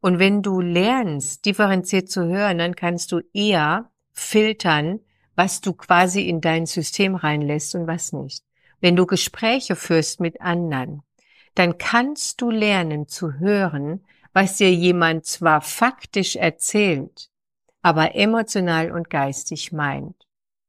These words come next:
Das geht etwas in die Richtung von Empathie. Aber es geht,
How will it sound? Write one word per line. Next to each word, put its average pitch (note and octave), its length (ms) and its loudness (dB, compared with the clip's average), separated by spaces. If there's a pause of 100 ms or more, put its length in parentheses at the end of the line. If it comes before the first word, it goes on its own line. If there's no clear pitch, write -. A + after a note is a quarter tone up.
(720)
Das F#3+ 260 2
geht C#4+ 440 0 (120)
etwas B3+ 500 2
in A#3+ 140 0
die A3+ 120 -2
Richtung G#3 440 -4
von G3 200 -4
Empathie. F3 840 -6 (1000)
Aber F#3 240 2
es - 220 -4
geht, G3+ 520 -2